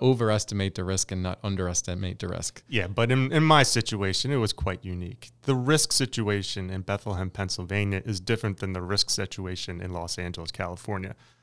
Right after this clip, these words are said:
Speaker 2: Los Angeles has been known to, at times, uh, implode upon itself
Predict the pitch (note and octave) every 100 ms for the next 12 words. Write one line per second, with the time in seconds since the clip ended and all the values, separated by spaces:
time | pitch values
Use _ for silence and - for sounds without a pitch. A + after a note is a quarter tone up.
0 | _ A2+ A#2+ E3 E3 D3 A#2+ G2+ G#2 G2
1 | G2 G2 F2 G2+ F2+ F2 - _ - G#2
2 | - A#2+ G2 F2 F2+ - - _ _ G#2+
3 | F#2 F2+ F#2+ _ B2+ G#2 - A#2 A2 F2
4 | F2 E2+ - - - -